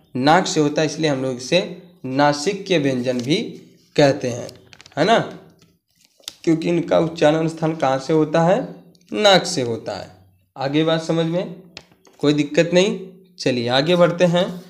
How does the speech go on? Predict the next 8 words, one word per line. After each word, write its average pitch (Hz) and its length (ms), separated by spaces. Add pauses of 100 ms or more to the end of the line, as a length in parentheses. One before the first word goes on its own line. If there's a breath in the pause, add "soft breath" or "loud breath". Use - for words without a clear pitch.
(460 loud breath)
और 131 360
बात 156 320
करते 180 280
हैं 190 320
प्रश्न 175 320
नंबर 156 340 (420)
तेईस 170 280
की। 151 200